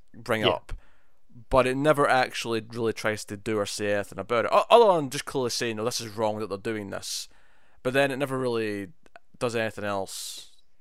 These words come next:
Speaker 2: No, it doesn't. It just kinda happens, and they were like, "Oh, okay, problem solved."
Speaker 1: They, by the end of the episode, they can, they, they can, they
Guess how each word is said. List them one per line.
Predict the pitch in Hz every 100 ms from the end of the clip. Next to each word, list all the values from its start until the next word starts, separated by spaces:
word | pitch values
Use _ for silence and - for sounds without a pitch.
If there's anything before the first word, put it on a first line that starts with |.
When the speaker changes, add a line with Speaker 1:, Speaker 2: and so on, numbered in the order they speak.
| - -
Speaker 2:
No, | 117 110
it | 110
doesn't. | 101 95 107 123
It | 110
just | 120 -
kinda | 120 104
happens, | - 117 - 107 104 110
and | 110
they |
were | 110
like, | 117
"Oh, | 202 226 196
okay, | 165 156 135 - -
problem | 160 151
solved." | - 107 107 - - -
Speaker 1:
They, | 135 127 - -
by | 123 160
the | 202
end | 226
of |
the | 165
episode, | 156 - 131
they | 135
can, | 135 131
they, | 135
they | 127 139
can, | - 135 123
they | 120 135